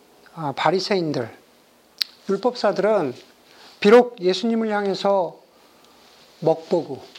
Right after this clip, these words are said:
먹기를 즐거-, 즐기는 자고, 그리고 술꾼이라고 그렇게 했지만 예수님은 바로 그 방식이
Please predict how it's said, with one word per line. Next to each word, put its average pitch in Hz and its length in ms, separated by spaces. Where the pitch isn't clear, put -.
먹기를 165 460
즐거-, 165 420
즐기는 165 540
자고, 135 340
그리고 170 240
술꾼이라고 165 1120
그렇게 190 340
했지만 156 540
예수님은 175 640
바로 170 220
그 - 140
방식이 147 580